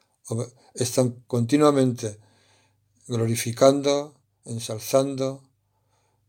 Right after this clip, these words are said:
alabando, recordando a Allah subhanahu wa ta'ala, obedeciendo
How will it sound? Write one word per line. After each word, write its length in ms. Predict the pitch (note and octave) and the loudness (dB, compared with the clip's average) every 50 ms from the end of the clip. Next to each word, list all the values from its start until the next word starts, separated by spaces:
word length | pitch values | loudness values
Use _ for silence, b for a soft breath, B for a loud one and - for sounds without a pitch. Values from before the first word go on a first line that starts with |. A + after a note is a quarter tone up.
| _ - | _ -10
alabando, 840 | - A#2 A2 G#2+ G#2+ B2 C3 C#3 C#3 C#3 C3 C3+ C3+ C#3 C#3 B2+ - - | -6 -4 -2 0 4 4 4 4 4 0 0 -2 -2 -2 -6 -12 -12 -8
recordando 560 | A#2+ A#2 A#2 A#2+ A#2 A#2 B2 B2+ B2 A#2 A#2+ | -8 -6 -4 -4 -4 -2 -2 -2 -2 0 -2
a 40 | A#2+ | 0
Allah 180 | A#2 A#2+ A#2+ | 0 0 -2
subhanahu 500 | A#2+ - B2+ - - A#2+ A#2+ A2+ A2 A2 | -4 -6 -12 -8 -4 -2 -2 -2 -2 -2
wa 120 | A2+ A2+ A2 | -2 -4 -2
ta'ala, 500 | - A#2 A#2 B2 B2+ C3 C3+ C3+ C3+ - _ _ _ _ _ _ _ - | 0 0 0 2 2 0 0 -2 -6 -12 _ _ _ _ _ _ _ -4
obedeciendo 1040 | B2+ A#2 A2+ A#2 A2+ A2+ A2+ A#2 - C3 C3+ C#3+ C#3 C#3 D3+ D#3 D3 B2+ A#2 | -2 0 0 0 0 -2 -2 -2 0 0 0 0 2 0 0 0 -2 -4 -8